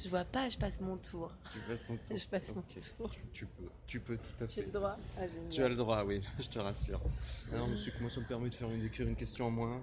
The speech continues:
Speaker 2: tu vois.
Speaker 1: Ah, c'est bien, ouais,
Speaker 2: Ça
Speaker 1: ouais,
Speaker 2: fait
Speaker 1: c'est
Speaker 2: la,
Speaker 1: vraiment la
Speaker 2: la
Speaker 1: feignasse,
Speaker 2: feignasse.
Speaker 1: la
Speaker 2: Ah,
Speaker 1: question
Speaker 2: clairement.
Speaker 1: feignasse.
Speaker 2: Ouais, je revendique.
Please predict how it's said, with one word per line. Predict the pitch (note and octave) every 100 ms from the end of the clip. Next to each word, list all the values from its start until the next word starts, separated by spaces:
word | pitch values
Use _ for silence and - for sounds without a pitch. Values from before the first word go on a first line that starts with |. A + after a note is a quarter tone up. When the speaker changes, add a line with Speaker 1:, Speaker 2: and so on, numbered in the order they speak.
| -
Speaker 2:
tu | G#2+
vois. | G#2+
Speaker 1:
Ah, | G3+
c'est | - E3+
bien, | E3 G3+ G3+
ouais, | F3
Speaker 2:
Ça | F3+
Speaker 1:
ouais, |
Speaker 2:
fait | - -
Speaker 1:
c'est |
Speaker 2:
la, | D3+
Speaker 1:
vraiment | - G3
la | F#3
Speaker 2:
la |
Speaker 1:
feignasse, | G3+ F#3
Speaker 2:
feignasse. | F#3 G#2 G2+ -
Speaker 1:
la |
Speaker 2:
Ah, | C3+ C#3
Speaker 1:
question | B2+
Speaker 2:
clairement. | A2+ G#3
Speaker 1:
feignasse. | A#2 F3+ E3 E3 - - -
Speaker 2:
Ouais, | G2
je | -
revendique. | G2 G2+ G2 - -